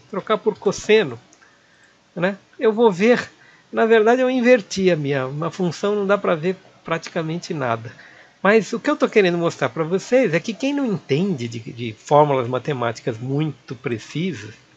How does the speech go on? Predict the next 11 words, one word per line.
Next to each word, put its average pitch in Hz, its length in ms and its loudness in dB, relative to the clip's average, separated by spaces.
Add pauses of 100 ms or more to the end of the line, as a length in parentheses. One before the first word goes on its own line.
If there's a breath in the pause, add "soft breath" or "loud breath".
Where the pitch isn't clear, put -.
(400 soft breath)
ok? 147 400 -8 (320)
Vejam 120 360 -12
aqui, - 300 -16
cento 147 420 -16
e - 20 -8
oitenta. 127 580 -10 (960 soft breath)
Vejam 160 380 -4
que 175 260 -8 (880)
eu 160 140 -4
estou 165 400 -2
criando 143 640 -4